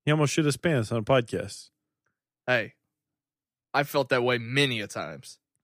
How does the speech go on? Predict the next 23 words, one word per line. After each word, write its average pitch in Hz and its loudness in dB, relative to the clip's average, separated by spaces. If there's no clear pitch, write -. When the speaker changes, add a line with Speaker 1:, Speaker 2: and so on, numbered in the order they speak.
Speaker 1:
I've 117 0
had 143 4
to, 113 2
Speaker 2:
I 160 2
think - -4
Speaker 1:
we 139 0
talked 160 4
about 117 2
this, 98 -6
but 120 -2
I've 123 2
had 123 4
to 110 2
go 120 4
number 120 0
two 123 0
mid 117 0
album 120 2
review, 98 -2
filming 117 -4
an 107 -2
album 107 -2
review. 101 -6